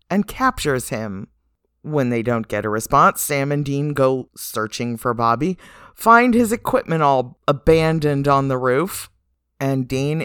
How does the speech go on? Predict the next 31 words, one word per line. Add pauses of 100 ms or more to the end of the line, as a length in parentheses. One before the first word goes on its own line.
is (120)
distraught. (120)
They
got
him. (420)
Sam's
like,
"Yeah,
well,
there's
at
least
four
Leviathans
out
there, (440)
and
we
don't
even
know
how
to
kill
one. (560)
What
are
we
going
to
do?"